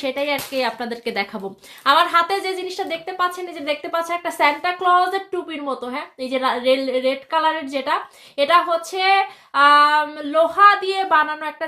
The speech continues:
জিনিস। এটা হচ্ছে একটা কাঠ, আমি আপনাদেরকে ক্লোজলি দেখাচ্ছি। দেখেন, এটা হচ্ছে একটা কাঠ, কাঠের ওপর ছোট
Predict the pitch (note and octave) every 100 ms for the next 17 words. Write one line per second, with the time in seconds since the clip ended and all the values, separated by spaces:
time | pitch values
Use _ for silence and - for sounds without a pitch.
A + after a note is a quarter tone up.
0 | D4+ D#4+ G4+ F4 D#4 D4+ D#4 E4+ E4+ E4+
1 | E4+ - D4+ F#4+ F#4+ D#4+ D4+ D#4 C#4 D4
2 | D#4+ C#4+ D4 D4 E4 C#4 B3+ D#4+ D#4+ G4
3 | B3 A#3+ B3+ C4 C#4 D4 D4+ D#4+ D#4+ D#4
4 | - C#4+ E4 F#4+ - - _ _ _ E4+
5 | E4 F#4 G#4+ G4+ G4 E4 E4 - - _
6 | _ _ _ _ _ _ - D4+ F4